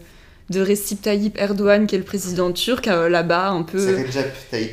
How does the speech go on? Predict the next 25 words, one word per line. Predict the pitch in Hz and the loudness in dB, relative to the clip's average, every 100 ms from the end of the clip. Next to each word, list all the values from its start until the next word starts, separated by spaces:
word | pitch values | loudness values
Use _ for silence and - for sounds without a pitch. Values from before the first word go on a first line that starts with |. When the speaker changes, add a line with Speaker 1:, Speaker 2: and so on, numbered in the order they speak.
| 123 | 2
Speaker 1:
Ah, | 220 202 | 6 6
Speaker 2:
Erdogan. | 226 | 4
Speaker 1:
Recep, | 202 208 190 | 4 4 2
excuse-moi. | 190 - - 208 220 202 202 | -4 -4 -4 -2 2 2 2
Est-ce | 208 | 2
que | 285 | 2
t'as | 285 220 | 2 2
ressenti | 220 214 208 240 | 2 0 0 0
un | |
peu | 214 247 | 0 -2
ce, | 247 208 185 180 175 160 98 113 135 | -4 -2 0 2 0 0 -4 -2 2
Speaker 2:
Bah, | 135 | 2
écoute, | 135 185 | 2 -2
Speaker 1:
une | 214 214 | 2 4
impression | 214 277 | 4 4
d'être | 233 | 2
dans | 196 | 2
une | 208 208 | 0 0
dictature | 196 214 190 220 202 | 0 -2 -2 -2 -4
ou | |
quoi, | 185 175 | -2 -4
par | 175 | -2
exemple ? | 165 165 156 | -2 0 2
Speaker 2:
À | 143 | 2
l'époque | 151 156 202 | 2 -2 -4